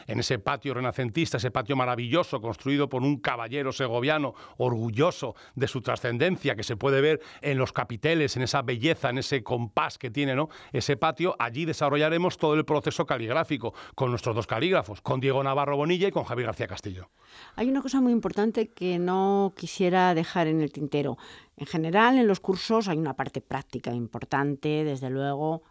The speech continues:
Speaker 2: en los cursos donde participa el profesor Eduardo Juárez, desde luego,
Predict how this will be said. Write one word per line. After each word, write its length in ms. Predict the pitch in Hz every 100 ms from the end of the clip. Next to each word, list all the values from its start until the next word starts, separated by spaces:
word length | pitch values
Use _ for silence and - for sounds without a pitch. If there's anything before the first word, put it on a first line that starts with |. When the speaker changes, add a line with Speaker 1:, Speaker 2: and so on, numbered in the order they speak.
| _ _
Speaker 2:
en 320 | 143 143 139
los 220 | 139 135 -
cursos 300 | 175 160 160
donde 240 | 160 156
participa 1000 | 147 - 143 - 156 - 156 151 151 156
el 80 | 156
profesor 480 | - - 147 151 147
Eduardo 360 | 147 147 151
Juárez, 360 | 143 151 160 156
desde 400 | 156 156 139 135
luego, 460 | 143 170 170 185